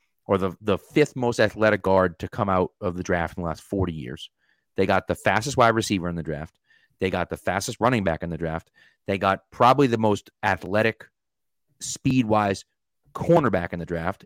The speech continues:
and another one of the most athletic cornerbacks in the draft. Those five, and they just, like, that's all they did. They were like, "All right, we're, we need to get more athletic. We're just gonna get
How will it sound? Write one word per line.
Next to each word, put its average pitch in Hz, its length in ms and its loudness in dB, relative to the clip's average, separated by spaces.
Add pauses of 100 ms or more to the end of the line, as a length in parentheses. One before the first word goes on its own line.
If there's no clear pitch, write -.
(140)
and 104 360 -2
another 120 440 0
one 107 260 2
of 95 240 2 (400)
the 101 240 6
most 104 280 2
athletic 92 360 0
cornerbacks 85 380 -6
in 78 60 -10
the 71 40 -10
draft. - 180 -14 (520)
Those 175 260 8
five, 143 280 2 (140)
and 131 140 -2
they 147 100 4
just, 135 180 -2
like, 117 140 0
that's 127 140 0 (100)
all 139 120 6
they 117 100 0
did. 98 220 -8
They 104 80 -2
were 113 80 0
like, 107 140 -6
"All 117 60 -2
right, 143 220 2 (220)
we're, 123 200 0
we 131 140 -2
need 143 120 -4
to 131 60 -8
get 147 80 0
more 143 140 -2
athletic. 156 280 -2
We're 120 80 -2
just 110 120 -10
gonna 113 120 -2
get 101 140 -4